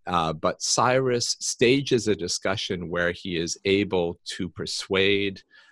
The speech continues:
uh, his allies to stick with him. In fact, uh,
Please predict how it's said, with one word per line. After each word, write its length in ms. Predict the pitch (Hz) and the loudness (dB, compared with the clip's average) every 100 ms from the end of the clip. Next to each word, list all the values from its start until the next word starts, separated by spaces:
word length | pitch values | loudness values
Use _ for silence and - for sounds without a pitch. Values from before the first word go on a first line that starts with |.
| _ | _
uh, 240 | 92 85 78 | -8 -6 -4
his 260 | - 82 - | -4 -4 -2
allies 500 | 90 87 82 78 - | 0 0 0 -2 -4
to 120 | 85 | -8
stick 340 | - - 90 - | -6 -4 -4 -2
with 240 | 85 - | -2 -2
him. 280 | 78 69 73 - - - | -4 -6 -10 -18 -12 -8
In 60 | |
fact, 400 | - 104 92 - - | 0 0 0 -6 -2
uh, 320 | 85 80 80 | 0 2 0